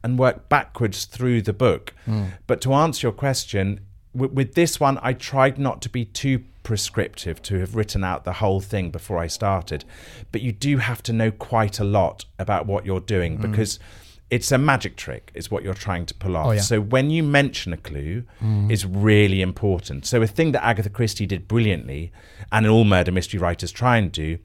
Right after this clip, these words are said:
Speaker 1: is they'll give you one half of the clue in
Speaker 2: Mm.
Speaker 1: one of the early chapters,
Speaker 2: Oh, yeah.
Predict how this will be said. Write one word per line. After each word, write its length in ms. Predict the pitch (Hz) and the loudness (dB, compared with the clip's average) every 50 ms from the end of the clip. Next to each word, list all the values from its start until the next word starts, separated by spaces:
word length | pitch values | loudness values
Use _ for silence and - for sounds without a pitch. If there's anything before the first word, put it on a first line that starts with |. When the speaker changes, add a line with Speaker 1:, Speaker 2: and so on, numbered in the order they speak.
| - - - - - - - | -16 -20 -20 -20 -20 -14 -8
Speaker 1:
is 100 | - 101 | -6 0
they'll 140 | - 120 113 107 123 | 2 2 2 4 0
give 80 | 110 110 | -2 0
you 140 | 117 113 98 | 0 -2 2
one 300 | 104 135 143 156 160 143 | 4 6 6 6 4 2
half 420 | 127 139 139 123 120 117 - - | 2 2 2 2 2 0 0 -2
of 120 | 101 - - | -2 -2 -2
the 60 | 104 | -6
clue 520 | - - - 107 101 98 98 92 92 - - | -6 -2 -2 0 2 2 2 0 0 -2 2
in 80 | 107 110 107 107 107 | 4 6 6 6 6
Speaker 2:
Mm. 40 | 101 | 4
Speaker 1:
one 120 | 104 101 | 2 0
of 60 | 101 | 0
the 140 | 90 101 107 | 2 4 6
early 240 | 113 120 104 90 82 | 6 6 6 4 0
chapters, 500 | - - 78 65 - - - - 78 95 | -4 -6 -8 -8 -10 -12 -10 -6 -2 0
Speaker 2:
Oh, 60 | 98 98 | 0 2
yeah. 160 | 98 98 | 2 0